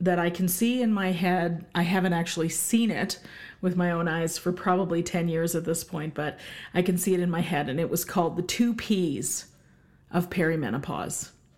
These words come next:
And the two Ps of perimenopause are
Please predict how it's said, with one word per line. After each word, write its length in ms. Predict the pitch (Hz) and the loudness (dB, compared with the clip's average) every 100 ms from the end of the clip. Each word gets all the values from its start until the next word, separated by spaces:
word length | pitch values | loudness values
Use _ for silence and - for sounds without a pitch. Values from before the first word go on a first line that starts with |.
| _ _ _ - - - - - | _ _ _ -20 -20 -20 -20 -2
And 140 | 175 196 | 0 2
the 40 | |
two 220 | - 302 | 2 0
Ps 260 | 294 277 233 | 2 0 2
of 100 | 226 | 0
perimenopause 960 | 202 185 180 160 160 - 147 156 - - _ _ - | 2 2 2 2 -2 0 0 0 -4 -14 _ _ -6
are 460 | 160 135 135 226 | -2 0 0 0